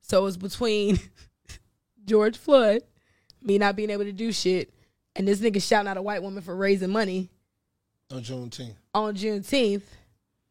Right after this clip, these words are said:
Speaker 1: I was like, "You know what? W-, w-, what can I do?" <laughs> Like, I got motivated,
Speaker 2: I gotta
Speaker 1: you
Speaker 2: figure
Speaker 1: know?
Speaker 2: out something.
Speaker 1: I gotta figure out something. You know, and I've always been an organizer. I'm a pastor's daughter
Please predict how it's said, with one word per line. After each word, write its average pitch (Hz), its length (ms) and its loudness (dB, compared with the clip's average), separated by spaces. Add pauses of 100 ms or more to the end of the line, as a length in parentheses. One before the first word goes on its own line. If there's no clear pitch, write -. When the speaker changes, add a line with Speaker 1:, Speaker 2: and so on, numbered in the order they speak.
(360)
Speaker 1:
I - 40 -14
was 190 100 -12
like, 190 100 -12
"You 185 80 -10
know 190 120 -8
what? 190 260 -14
W-, - 180 -20
w-, 220 220 -10
what 233 120 -2
can 214 120 -8
I 180 120 -4
do?" 180 140 -12 (220)
<laughs> - 200 -10
Like, 349 280 4
I 269 140 0
got 269 180 0
motivated, 226 560 -4
Speaker 2:
I 127 40 -14
gotta 127 200 -8
Speaker 1:
you 101 60 -8
Speaker 2:
figure 135 140 -6
Speaker 1:
know? 127 60 -6
Speaker 2:
out 120 60 -8
something. 120 320 -10
Speaker 1:
I 262 100 0
gotta 277 180 2
figure 220 200 0
out 190 100 -6
something. 185 340 -12 (460)
You 214 100 -2
know, 202 100 0
and 214 80 -2
I've 214 80 0
always 302 240 4
been 294 100 -8
an 277 60 -6
organizer. 208 540 -4
I'm 226 140 -10
a - 20 -14
pastor's 190 400 -4
daughter 175 440 -2